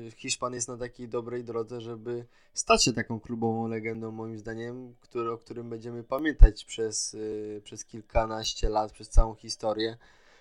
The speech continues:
Śląska. Też być może, y, dzięki temu będzie mu przyszłe pokolenie, w-, przychodząc do Muzeum Śląska, które, y, zostało we wtorek otwarte, y, tam znalazł się jakiś portret chociażby, czy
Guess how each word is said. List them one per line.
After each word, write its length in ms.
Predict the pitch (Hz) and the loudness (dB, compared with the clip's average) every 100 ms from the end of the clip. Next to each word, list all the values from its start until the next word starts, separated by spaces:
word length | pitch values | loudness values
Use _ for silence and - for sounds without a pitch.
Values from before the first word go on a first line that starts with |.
| - | -10
Śląska. 440 | - 120 - 117 | -2 0 0 0
Też 180 | 117 110 | 0 0
być 260 | 110 104 | -6 -10
może, 460 | 117 110 113 113 110 | -6 -6 -4 -4 -4
y, 440 | 110 110 110 - 113 | -6 -6 -10 -14 -14
dzięki 360 | 107 110 117 | -14 -14 -16
temu 420 | - 113 110 110 107 | -6 -6 -4 -10 -12
będzie 380 | 107 110 110 | -12 -8 -8
mu 340 | 110 113 110 110 92 _ _ _ - | -8 -10 -14 -16 -20 _ _ _ -2
przyszłe 420 | - 117 - 113 | -2 0 -4 -4
pokolenie, 600 | 117 - 117 113 113 113 | -6 -4 -2 -2 -4 -10
w-, 180 | 110 110 _ | -14 -20 _
przychodząc 460 | - - 120 117 110 | -20 -14 -12 -10 -6
do 140 | 113 | -6
Muzeum 440 | 117 113 113 104 101 | -6 -8 -8 -8 -10
Śląska, 380 | 110 104 - | -12 -12 -16
które, 340 | 104 104 107 104 - - - - - _ | -18 -12 -12 -12 -16 -20 -20 -20 -20 _
y, 240 | 117 113 107 | -10 -8 -6
zostało 840 | 107 - 113 110 110 107 107 107 104 | -4 4 4 4 -2 -6 -8 -10 -10
we 120 | 107 | -12
wtorek 420 | - 113 110 117 | -8 -8 -8 -10
otwarte, 840 | 113 - 107 107 - 117 117 117 117 - | -10 4 4 4 -8 -4 -4 -8 -16 -20
y, 880 | - - - - - _ _ _ | -20 -18 -18 -20 -20 _ _ _
tam 380 | - 113 113 120 - _ - 120 | -14 -12 -12 -18 -20 _ -20 -16
znalazł 460 | 113 135 151 120 | 6 12 12 12
się 80 | - | 6
jakiś 240 | 107 107 - | 0 -2 -4
portret 560 | 117 110 - 107 - | -4 -4 -6 -10 -8
chociażby, 560 | - 107 110 104 107 107 | -6 -4 -4 -8 -6 -6
czy 280 | - 113 | -4 -6